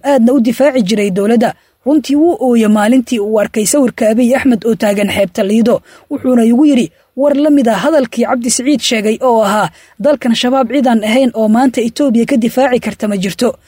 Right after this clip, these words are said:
Markaasaan ku idhi, "Adigu sow dalka ma lihid?" Intuu muusooday ayuu iga tegay, isagoo madax nuxnuxinaya oo amakaagsan.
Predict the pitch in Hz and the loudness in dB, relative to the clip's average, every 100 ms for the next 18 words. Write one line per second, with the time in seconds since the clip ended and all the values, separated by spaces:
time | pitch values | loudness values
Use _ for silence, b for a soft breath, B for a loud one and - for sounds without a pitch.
0 | b 233 233 220 185 208 - 269 226 196 | b -4 -2 -2 -2 -4 -2 0 0 -2
1 | - _ _ 220 277 269 233 233 208 262 | -4 _ _ 0 2 2 0 0 0 0
2 | 233 226 262 214 196 - _ _ 277 294 | 0 2 2 2 -2 -8 _ _ -2 -2
3 | 269 240 220 185 214 208 254 - 220 208 | 2 2 2 0 0 0 -2 -2 -4 -2
4 | 214 254 269 233 175 - _ - 196 269 | -2 0 0 0 -2 -8 _ -8 -2 2
5 | 254 247 277 - 226 190 214 285 277 247 | 2 2 2 2 0 0 -2 2 2 4
6 | 247 214 202 202 180 202 - 233 | 2 0 -2 -2 -2 -2 0 0